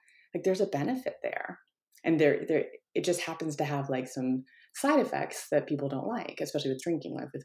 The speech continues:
poor sleep or poor health or something like that. So people do best when they understand what's the benefit of this habit that I've created? Like, what has it, what, what, why have I done it? And once you understand why you've done it, and then you can understand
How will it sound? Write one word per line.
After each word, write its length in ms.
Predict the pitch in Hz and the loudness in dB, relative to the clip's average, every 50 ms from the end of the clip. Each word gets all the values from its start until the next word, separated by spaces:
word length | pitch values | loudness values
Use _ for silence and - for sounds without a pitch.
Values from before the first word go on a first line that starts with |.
| _ | _
poor 100 | - 196 | -16 -16
sleep 500 | - - - 247 220 196 175 160 147 139 - | -14 -6 -2 2 2 4 4 2 0 0 -4
or 160 | - - - - | -8 -8 -8 -10
poor 120 | - - | -14 -14
health 380 | - - - 190 180 160 151 151 | -12 -8 -6 -4 -2 -2 -4 -6
or 60 | 160 | -8
something 260 | 156 - - - 147 135 | -14 -14 -14 -10 -8 -8
like 140 | - 139 - | -8 -4 -2
that. 220 | 147 117 - - - - - - - - - - - - - - _ _ _ _ _ - | 0 0 0 -2 -6 -12 -20 -20 -20 -20 -20 -20 -20 -20 -20 -20 _ _ _ _ _ -4
So 120 | - - 180 | 2 2 4
people 520 | - 220 220 202 190 175 - - - - - _ _ _ _ - - | 4 4 0 2 2 2 2 0 -4 -12 -18 _ _ _ _ -14 -6
do 160 | 160 190 196 | 0 2 2
best 420 | 165 147 180 165 - - - - - | 4 6 4 4 4 2 -2 -2 0
when 80 | 160 | 2
they 80 | 156 143 | 2 2
understand 480 | - 170 175 175 - - 147 139 139 143 | 2 2 2 0 0 0 2 2 2 2
what's 240 | 214 233 - - | 0 -4 -4 -2
the 100 | - 302 | -2 -2
benefit 440 | - - 143 143 160 180 - - 143 | 0 2 0 2 0 0 0 0 0
of 120 | 135 131 - | 0 0 -2
this 160 | - 147 - - | -6 -8 -8 -8
habit 280 | - 160 170 - 151 151 - | -8 -8 -4 -4 -4 -4 -4
that 100 | 135 139 | -4 -4
I've 180 | 131 131 135 - - | -4 -6 -8 -10 -8
created? 580 | - 175 202 226 226 170 147 - - - - - _ _ - | -4 -2 -2 -2 -2 -2 -4 -4 -6 -6 -10 -14 _ _ -8
Like, 180 | 160 147 147 - | -8 -8 -8 -2
what 300 | 170 180 208 220 440 - _ - - | 0 2 2 2 0 -6 _ -12 -8
has 160 | - 147 - | -8 -4 0
it, 240 | 147 139 131 - - - _ _ _ _ _ - | 2 2 2 0 -2 -14 _ _ _ _ _ 0
what, 280 | - 190 202 - - - _ | 2 4 4 4 0 -2 _
what, 340 | - 170 175 180 180 - 160 | -10 0 4 4 4 4 2
why 160 | 165 170 190 | 0 0 0
have 180 | 190 185 - - | -2 -2 -4 -4
I 100 | 143 135 | -4 -4
done 240 | 131 160 156 156 - | -2 -2 -2 -2 -2
it? 200 | - - - - - - | -4 -6 -10 -12 -16 -10
And 80 | - 185 | -6 -4
once 160 | 208 208 - | -4 -2 0
you 40 | 247 | 0
understand 300 | 233 214 - - 135 131 | 0 0 0 0 0 -2
why 240 | 120 120 139 185 226 | -2 -4 -6 -2 0
you've 200 | 214 160 - - | 2 2 2 0
done 160 | - - - - | -4 -8 -6 -6
it, 180 | - - - - _ _ _ _ _ _ _ _ _ _ _ _ _ - | -8 -8 -10 -12 _ _ _ _ _ _ _ _ _ _ _ _ _ 0
and 120 | - 175 | 4 4
then 100 | 170 160 | 6 6
you 100 | 160 151 | 4 4
can 140 | 151 160 135 | 2 0 2
understand 600 | - 151 156 147 143 - 151 147 143 139 135 131 | 2 2 0 0 0 0 0 2 4 4 2 0